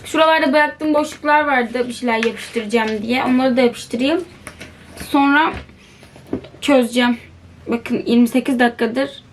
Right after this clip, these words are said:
yazı yazıyorum. Şaka değil yani. Keşke şaka olsa. Neyse ben şimdi yine birinci sınıfa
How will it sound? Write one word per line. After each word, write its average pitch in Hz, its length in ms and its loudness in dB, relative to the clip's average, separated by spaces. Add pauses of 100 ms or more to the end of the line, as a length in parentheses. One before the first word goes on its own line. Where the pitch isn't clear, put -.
(220)
yazı 233 300 2
yazıyorum. 240 540 0
Şaka 233 420 -2
değil 233 180 4
yani. 208 460 2
Keşke - 340 -6
şaka 214 400 -4
olsa. 262 360 -4 (1600)
Neyse 240 280 2
ben 240 120 4
şimdi 240 240 0
yine 240 240 0
birinci 233 280 0
sınıfa 233 440 -4